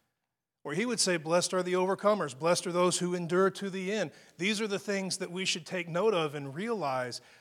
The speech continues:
that my life lived out as a believer is going to require overcoming. It's going to require enduring. It's going to require being able to have the mental and the moral strength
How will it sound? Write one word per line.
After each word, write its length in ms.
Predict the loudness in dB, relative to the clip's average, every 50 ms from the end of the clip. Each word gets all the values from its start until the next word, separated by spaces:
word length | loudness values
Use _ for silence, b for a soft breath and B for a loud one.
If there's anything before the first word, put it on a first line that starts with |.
| B _
that 180 | -4 -4 0
my 220 | 2 4 6 6 6
life 480 | 4 4 4 4 4 2 0 -2 -4
lived 300 | -2 0 0 0 2 2
out 180 | 2 4 4 4
as 140 | 2 -2 -4
a 60 | -4
believer 520 | -4 -4 -2 -2 -2 -2 -2 -2 -2 -2
is 100 | -4 -2
going 300 | -2 -2 -2 -2 -2 -4
to 160 | -4 -6 -6 -4
require 720 | -4 -4 -4 -6 -2 2 4 4 6 6 6 4 2 0 B B B B B _
overcoming. 720 | 0 2 2 2 0 -2 -4 -2 -2 -2 -2 -2 -4 -8 -10
It's 160 | -10 -10 -6
going 300 | -2 0 0 0 0 -2
to 120 | -6 -6
require 480 | -4 -4 -6 -2 2 4 6 6 6 4
enduring. 640 | 2 -2 -6 -4 -4 -4 -4 -4 -6 -10 -14 -16 -20 -20 _ _ _ _ _ _ _ _ _ _ _ _ _ _ _ _ -10
It's 140 | -8 -8 0
going 260 | 2 4 4 4 2
to 140 | -2 -4 -4
require 500 | -4 -4 0 2 4 6 6 6 6 4 B B B B B B -4
being 280 | 0 2 2 2 4 4
able 280 | 6 6 6 4 2 0
to 100 | -2 0
have 260 | 4 4 4 4 2
the 80 | 0 -2
mental 520 | 2 2 2 2 2 2 2 2 2 2
and 140 | 0 -4 -4
the 60 | -4
moral 320 | -2 0 2 2 2 0
strength 640 | -2 -4 -2 0 0 0 -2 -2 -6 -12 -16 -18 -18